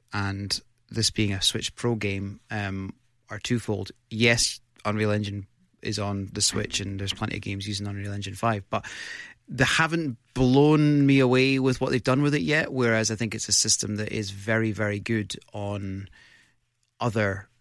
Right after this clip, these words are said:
um, platforms. So I do think if they're gonna be making their next premium Dragon Quest game, bearing in mind how popular this game is in Japan particularly, and it's gonna be out at the end of twenty twenty-two, the start of twenty twenty-three probably,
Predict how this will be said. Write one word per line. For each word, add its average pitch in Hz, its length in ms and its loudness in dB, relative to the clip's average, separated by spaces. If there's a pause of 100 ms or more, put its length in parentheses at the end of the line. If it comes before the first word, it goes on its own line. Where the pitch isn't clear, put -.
(200)
um, 101 260 -4
platforms. - 680 -6 (100)
So 120 220 0
I 120 160 4
do 135 260 0
think 131 220 -2
if 107 60 -10
they're 113 100 -2
gonna 110 160 -2
be 104 120 -4
making 104 480 -2
their 104 120 -4
next 110 320 -4
premium 117 340 0
Dragon 101 300 -4
Quest 98 260 -6
game, 101 360 -6 (220)
bearing 113 220 2
in 107 80 -2
mind 104 240 -4
how - 220 -2
popular 110 420 -4
this 107 180 -4
game 107 220 -4
is 101 320 -4
in 101 160 -8
Japan 104 400 -4
particularly, 104 600 -6 (800)
and 135 200 4
it's 117 120 0
gonna 113 180 2
be 113 140 2
out 110 60 2
at - 60 -6
the 113 120 -2
end 107 80 -4
of 107 60 -8
twenty 107 240 -4
twenty-two, 104 640 -2
the - 80 -2
start - 240 2
of - 60 -8
twenty 107 240 -6
twenty-three 104 540 -6
probably, 104 520 -6